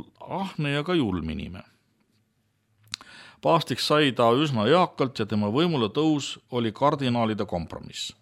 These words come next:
Kuna ta oli kõige vanem ja kõige rumalam teistest, siis loodeti, et kaua ta vastu ei pea. Selleks ajaks peaks uus ja sobivam kandidaat olema leitud. Paraku ei täitunud need kardinaalide ootused.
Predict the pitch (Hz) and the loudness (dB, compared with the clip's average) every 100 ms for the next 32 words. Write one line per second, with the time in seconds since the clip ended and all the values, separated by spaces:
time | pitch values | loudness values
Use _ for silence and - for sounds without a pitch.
0 | _ - - - - - 196 185 127 123 | _ -20 -20 -20 -16 -2 2 2 2 2
1 | 156 190 143 151 196 165 131 127 175 190 | 4 4 2 0 0 2 2 2 4 4
2 | 147 107 98 92 92 92 92 - - - | 4 4 4 2 0 -2 -4 -6 -6 -6
3 | 185 139 113 120 117 131 - 90 98 110 | -4 -2 0 0 -2 -6 -6 -4 -2 -2
4 | 87 - - 98 62 60 - _ _ _ | -6 -8 -8 -10 -10 -16 -18 _ _ _
5 | - - - - 196 185 - 143 131 - | -20 -20 -20 -8 -2 0 0 0 0 -2
6 | 120 - 143 156 147 104 110 123 127 123 | -6 -2 0 0 -2 -2 0 2 2 0
7 | 107 98 104 101 104 90 87 104 78 67 | 0 -2 -2 -4 -4 -4 -2 -2 -4 -10
8 | - - - - _ _ _ _ _ _ | -20 -20 -20 -20 _ _ _ _ _ _
9 | _ _ _ _ - _ - - - _ | _ _ _ _ -20 _ -20 -20 -20 _
10 | _ _ - 170 196 - 123 113 156 165 | _ _ 0 2 4 2 -2 2 2 2
11 | - 113 101 110 - 110 104 95 92 87 | -2 -2 0 -4 -2 -4 -2 -4 -4 -6
12 | 85 71 - - - - | -10 -12 -14 -18 -18 -20